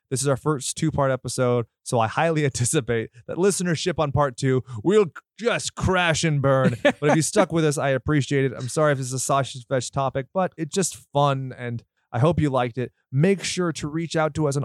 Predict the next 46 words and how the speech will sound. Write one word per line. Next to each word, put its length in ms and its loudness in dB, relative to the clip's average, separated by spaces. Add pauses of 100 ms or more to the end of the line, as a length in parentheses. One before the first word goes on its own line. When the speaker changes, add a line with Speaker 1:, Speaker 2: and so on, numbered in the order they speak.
Speaker 1:
all 300 2
social 360 -2
media 200 -2
platforms, 520 -4
whether 180 -2
it's 120 -8
Instagram, 540 -2
Facebook, 460 -4
Twitter, 440 0 (320)
just 300 0
Gmail. 600 -2 (320)
Do 160 0
whatever 260 2
you 140 0
can 240 -2
to 60 -4
let 180 0
us 120 -2
know 140 4
what 220 2
it 60 2
is 140 0
that 100 -6
you 120 -2
do 220 0
want, 380 -2
and 100 -10
we'll 100 -8
be 120 -6
happy 480 -2
to 120 -6
try 220 -8
and 100 -10
entertain 480 -4
you, 220 -6 (320)
n-, 140 -14
not 200 -2
only 160 0
with 160 0
our 140 0 (100)
witty 260 0
banter, 480 -2 (260)
but 100 -2
also, 340 0
like, 160 -4
rich 580 -6